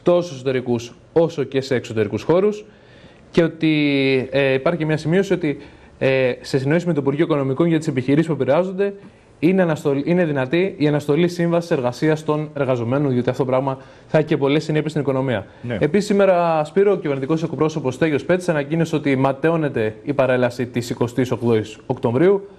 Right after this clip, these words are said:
Speaker 1: Ε, μια αναμενόμενη είδηση, απλά
Speaker 2: Σε
Speaker 1: σήμερα
Speaker 2: όλη
Speaker 1: το
Speaker 2: τη χώρα,
Speaker 1: ανακοίνωσε.
Speaker 2: έτσι, σε όλη τη χώρα.
Speaker 1: Λόγω της έξαρσης της
Speaker 2: Γιατί
Speaker 1: πανδημίας.
Speaker 2: αυτό ήταν αρχικά, ε, μια σκέψη για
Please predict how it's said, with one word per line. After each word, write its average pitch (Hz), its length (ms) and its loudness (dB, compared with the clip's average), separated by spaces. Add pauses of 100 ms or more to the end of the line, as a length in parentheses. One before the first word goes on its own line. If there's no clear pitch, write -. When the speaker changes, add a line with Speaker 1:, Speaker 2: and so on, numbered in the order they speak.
(300)
Speaker 1:
Ε, 151 140 2
μια 180 120 2
αναμενόμενη 165 540 0
είδηση, 190 220 0
απλά 160 180 2
Speaker 2:
Σε 151 60 -2
Speaker 1:
σήμερα 147 180 2
Speaker 2:
όλη 131 120 -2
Speaker 1:
το 123 60 0
Speaker 2:
τη 110 60 -2
χώρα, 139 160 2
Speaker 1:
ανακοίνωσε. - 260 0
Speaker 2:
έτσι, - 200 -12
σε 107 140 -8
όλη 113 120 -2
τη 110 100 -4
χώρα. 104 360 -4
Speaker 1:
Λόγω 165 260 2
της 151 220 -6
έξαρσης 160 340 -2
της 135 100 -2
Speaker 2:
Γιατί 127 140 -2
Speaker 1:
πανδημίας. 208 360 -2
Speaker 2:
αυτό 147 600 2
ήταν 147 360 -2
αρχικά, 143 760 0
ε, 123 360 -2
μια 139 180 0
σκέψη 160 460 -2
για 127 400 2